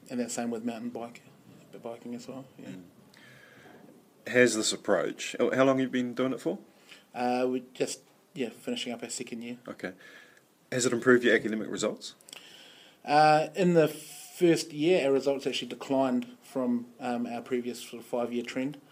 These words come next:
Speaker 2: You'd expect that, though, wouldn't you? You know, you know,
Speaker 1: Um,
Speaker 2: getting used to the new system and your
Speaker 1: yeah,
Speaker 2: approach.
Speaker 1: we, we run P M Is, um, as a department, and, um,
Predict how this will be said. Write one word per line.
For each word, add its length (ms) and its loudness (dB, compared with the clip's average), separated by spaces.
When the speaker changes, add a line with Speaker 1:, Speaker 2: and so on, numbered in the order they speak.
Speaker 2:
You'd 180 2
expect 380 2
that, 140 -10
though, 120 -8
wouldn't 220 -2
you? 80 -10
You 220 -8
know, 60 -2
you 40 -2
know, 320 2
Speaker 1:
Um, 120 0
Speaker 2:
getting 260 -2
used 260 -4
to 80 -16
the 60 -8
new 120 -6
system 460 -4
and 100 -6
your 120 0
Speaker 1:
yeah, 140 12
Speaker 2:
approach. 280 8
Speaker 1:
we, 160 10
we 160 4
run 220 4
P 180 2
M 100 4
Is, 380 2
um, 160 -2
as 140 0
a 40 -6
department, 560 0
and, 520 2
um, 280 0